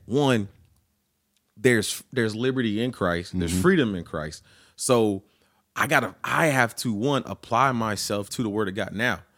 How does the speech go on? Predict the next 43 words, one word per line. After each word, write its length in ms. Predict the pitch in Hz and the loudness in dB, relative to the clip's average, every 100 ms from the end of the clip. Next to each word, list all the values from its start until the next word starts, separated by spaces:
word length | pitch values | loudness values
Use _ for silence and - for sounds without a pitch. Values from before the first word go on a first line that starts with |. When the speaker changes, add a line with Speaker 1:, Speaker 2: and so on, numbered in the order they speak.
| _ _ _ _ | _ _ _ _
Speaker 1:
you 220 | 95 135 | -6 -2
may 180 | 123 120 | 2 2
need 140 | 117 | 2
to 80 | 110 | 2
go 100 | 113 | 0
to 80 | 87 | 0
therapy 540 | - 139 202 - 143 - _ | 2 2 2 0 -10 -14 _
Speaker 2:
Yeah. 160 | 67 87 - _ - | -12 -10 -12 _ -4
Speaker 1:
to 60 | |
also 360 | - 117 - 98 | 0 2 2 -2
f-, 80 | - - 101 | -4 -16 -8
get 160 | 135 | -6
to 100 | - | -2
the 100 | 117 | 0
root 240 | 104 127 127 | 2 2 4
of 60 | |
that 180 | 131 123 | 2 2
thing 300 | 156 156 139 - | 0 0 -2 -2
and 300 | 92 85 - | -4 -6 -2
get 240 | 135 - | -4 0
that 160 | 135 - | -2 2
sucker 300 | 123 107 95 | 2 0 -2
pulled 360 | - 147 110 | 2 4 4
out. 320 | 123 - - - | 2 2 -2 -6
Speaker 2:
Right. 280 | 85 85 - _ - | -4 -2 -4 _ 2
Speaker 1:
And 100 | 170 | 4
it 60 | |
may 240 | 175 165 185 | 4 2 2
take 260 | 165 175 | 0 0
time. 320 | - 240 110 - - _ _ _ - | -2 -2 -4 -6 -18 _ _ _ -4
But 320 | 131 139 110 - _ _ _ _ _ _ _ _ _ | 0 2 0 -8 _ _ _ _ _ _ _ _ _
as, 180 | 120 113 - _ | -6 -6 -8 _
as 200 | 107 98 | -14 -12
long 240 | 110 151 156 | -10 -6 -4
as 180 | 120 110 | -4 -2
you 200 | 139 104 | -2 0
are 280 | 92 82 - - | 0 -4 -10 -16
trying 500 | - 113 117 110 104 | -6 -2 -2 -2 -6
to 200 | - 104 | -8 -8
reach 800 | 90 92 107 117 101 - - - _ _ _ _ _ | -8 -6 0 0 -2 -6 -12 -14 _ _ _ _ _
that 240 | 107 82 | -4 -4
godly 420 | 87 104 113 117 98 | 0 2 2 0 -4
standard, 760 | - 110 107 107 82 78 | -6 -4 -4 -4 -6 -10